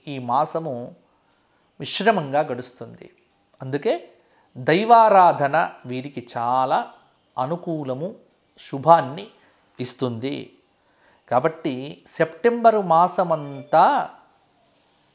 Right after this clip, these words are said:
తులారాశి వారు శివాష్టకము, చంద్రశేఖరాష్టకము, ఏదైనా శివస్తోత్ర పారాయణములు ప్రతిరోజు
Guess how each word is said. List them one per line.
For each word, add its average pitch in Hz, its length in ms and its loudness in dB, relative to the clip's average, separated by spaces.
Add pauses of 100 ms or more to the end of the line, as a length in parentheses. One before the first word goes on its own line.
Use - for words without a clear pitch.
(160)
తులారాశి 214 640 6
వారు 151 520 2 (1300)
శివాష్టకము, 185 1300 2 (720)
చంద్రశేఖరాష్టకము, 196 1900 4 (840)
ఏదైనా 302 520 8
శివస్తోత్ర 302 840 6
పారాయణములు 254 960 6
ప్రతిరోజు 240 1120 6